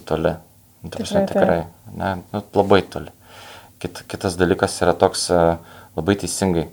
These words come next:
Speaker 1: daug yra dalykų, kur atsinešame arba atėjo į, iš, iš marketingo, ar ne? Ir tada, kada mes pradedam galvot, vat, ypatingai, ypatingai employer brandingą, tai čia ypatingai, ar ne, ten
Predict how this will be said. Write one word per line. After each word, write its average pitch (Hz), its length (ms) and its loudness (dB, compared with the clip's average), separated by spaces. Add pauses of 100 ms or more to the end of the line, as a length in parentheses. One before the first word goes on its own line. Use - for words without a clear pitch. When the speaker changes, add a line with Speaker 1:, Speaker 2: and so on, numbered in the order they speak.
(160)
Speaker 1:
daug 95 360 4
yra 85 180 4
dalykų, 85 480 0
kur 82 240 2 (640)
atsinešame 95 920 4
arba - 220 2
atėjo 85 640 4 (360)
į, 76 120 -6 (120)
iš, - 200 -8
iš - 180 -8
marketingo, 73 580 -4
ar 73 100 -2
ne? 85 220 6
Ir - 60 0 (420)
tada, 76 220 0
kada 78 180 0
mes 73 180 -2
pradedam 78 460 -2
galvot, 76 400 2
vat, 78 160 -4 (380)
ypatingai, 90 680 4
ypatingai 98 480 4
employer 80 400 6
brandingą, 76 540 2 (140)
tai - 100 -20
čia 82 160 -6
ypatingai, 80 500 -2
ar 78 80 -6
ne, 82 160 2
ten 78 220 -4